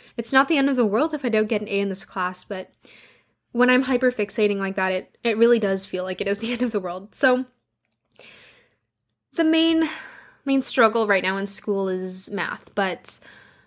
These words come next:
I'm almost done. I have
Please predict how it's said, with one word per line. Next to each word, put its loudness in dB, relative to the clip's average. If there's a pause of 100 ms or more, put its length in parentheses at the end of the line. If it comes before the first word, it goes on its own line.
(720)
I'm 4
almost 2
done. -8
I 2
have 0